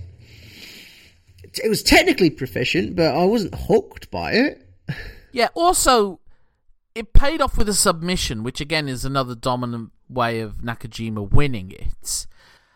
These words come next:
Speaker 2: But outside of a period of a couple of minutes where Nakajima just starts kicking the hell out of Miyahara's arm,
Speaker 1: Yeah.
Speaker 2: it's not a match-long storyline, which I feel would have been the best way to build up excitement for that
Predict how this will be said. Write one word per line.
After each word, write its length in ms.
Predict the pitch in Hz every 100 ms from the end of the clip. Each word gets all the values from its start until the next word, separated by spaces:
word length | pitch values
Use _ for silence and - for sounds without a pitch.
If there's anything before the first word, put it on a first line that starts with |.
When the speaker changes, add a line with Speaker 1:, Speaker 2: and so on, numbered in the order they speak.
| _ _ _
Speaker 2:
But 280 | 156 202 202 _ -
outside 680 | 202 208 - - 247 285 269
of 120 | 220
a 60 |
period 540 | - - 208 202 190 175
of 100 | 156
a 60 |
couple 380 | 151 - 180 -
of 80 | 143
minutes 480 | 147 151 120 - -
where 380 | 139 131 127 123
Nakajima 580 | 143 143 135 139 135
just 140 | 120 131
starts 260 | 135 120 - _ _ -
kicking 380 | - 165 143 131
the 100 | 120
hell 300 | 131 139 127
out 320 | 110 117 -
of 300 | 120 117 - - _ -
Miyahara's 760 | 131 127 120 123 120 117 110 -
arm, 460 | 135 147 143 110 92
Speaker 1:
Yeah. 220 | 123 113 - 92 - - _ _ -
Speaker 2:
it's 220 | 185 -
not 220 | 220 254 214
a 20 |
match-long 880 | 202 202 196 - 196 175 165 160 151
storyline, 840 | - - 156 185 170 131 110 107
which 160 | 113 139
I 100 | 135
feel 260 | - 160
would 180 | 143 147
have 100 | 147
been 120 | 147
the 80 | 135
best 320 | 127 135 -
way 240 | - 131 127
to 260 | - 123 - _ -
build 260 | 135 131
up 140 | 131 -
excitement 600 | - - 131 127 113 117
for 400 | - 131 131 127
that 300 | 120 107